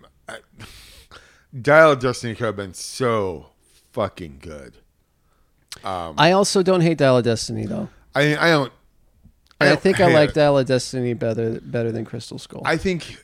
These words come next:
Speaker 1: and I think the reason why everyone gave Dial of Destiny such a pass is because it, no one li-,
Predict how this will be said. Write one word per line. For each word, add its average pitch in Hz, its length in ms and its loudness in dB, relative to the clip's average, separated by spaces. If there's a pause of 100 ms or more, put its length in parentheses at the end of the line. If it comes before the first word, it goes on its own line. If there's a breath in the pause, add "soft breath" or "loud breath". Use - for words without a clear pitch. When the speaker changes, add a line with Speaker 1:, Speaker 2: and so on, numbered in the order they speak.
Speaker 1:
and 143 140 -2
I 143 60 -2
think 156 220 -8
the 139 80 -6
reason 135 280 -2
why 120 160 -2
everyone 113 460 -4
gave 104 260 -8
Dial 101 320 -4
of 90 120 -10
Destiny 90 360 -12
such 87 240 -12
a 82 60 -14
pass 90 680 -10 (640)
is 104 100 -12
because 95 360 -10
it, 92 180 -16 (140)
no 104 200 -8
one 95 260 -10
li-, 90 120 -12